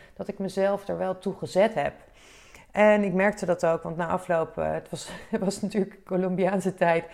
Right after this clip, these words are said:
zeven uur verschil, dus het was, eh, ja, van negen tot tien 's avonds. Dus ik was wel echt een beetje aan het stuiteren <laughs> ervan.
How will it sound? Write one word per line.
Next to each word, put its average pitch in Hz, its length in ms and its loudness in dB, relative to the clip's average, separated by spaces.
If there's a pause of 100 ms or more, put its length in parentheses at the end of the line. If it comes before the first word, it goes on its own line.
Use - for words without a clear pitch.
(220)
zeven 185 360 0
uur 170 80 0
verschil, 175 400 0
dus 165 160 -6
het - 100 -20
was, 175 260 -2
eh, 160 560 0
ja, 156 180 0
van 156 260 -6
negen 160 260 -2
tot - 140 -8
tien 156 200 -4
's - 100 -4
avonds. 165 460 2
Dus 196 100 -4
ik 160 80 -10
was 151 180 -8
wel 196 120 0
echt 202 80 0
een 196 80 2
beetje 180 260 2
aan 156 60 2
het 170 120 0
stuiteren 190 680 2
<laughs> - 80 -2
ervan. - 540 -4